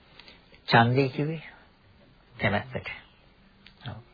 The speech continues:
මේ ළඟදී තිබ්බනේ එකක් නේ. ඡන්දේ කියලා එකක් තිබ්බේ මේ ළඟදී. දැන් මොකද්ද කියන්නේ දැන් මේ අර කාඩ් එකේම අරන් ගිහින් කැමැත්ත දැම්මේ.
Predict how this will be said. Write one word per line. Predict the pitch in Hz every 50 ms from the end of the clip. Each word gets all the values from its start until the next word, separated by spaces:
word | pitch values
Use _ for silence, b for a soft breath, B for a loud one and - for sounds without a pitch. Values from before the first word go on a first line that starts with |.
| -
මේ | - 123 101 95
ළඟදී | 98 98 98 90 95 98
තිබ්බනේ | - 117 107 123 139 143 143 143
එකක් | - 147 139 -
නේ. | 139 127 120 - - - -
ඡන්දේ | - - 104 104 107 117 113
කියලා | - 123 120 104
එකක් | 98 - -
තිබ්බේ | - - 131 160 - -
මේ | 160 151
ළඟදී. | - - 269 - - b b b b b b
දැන් | b - 117 110
මොකද්ද | 113 117 - 139 139 135
කියන්නේ | 135 127 131 131 139 156
දැන් | 160 202
මේ | 254 196 156 -
අර | - 156 139 135
කාඩ් | - 135 127 135 139 147
එකේම | 151 - 180 170 160
අරන් | 147 143 156 170
ගිහින් | 196 247 370 - - B B B B B B B B B B B B B B B B B B B B B B B - - - - - -
කැමැත්ත | - 180 185 220 240 - -
දැම්මේ. | 262 403 440 392 254 202 B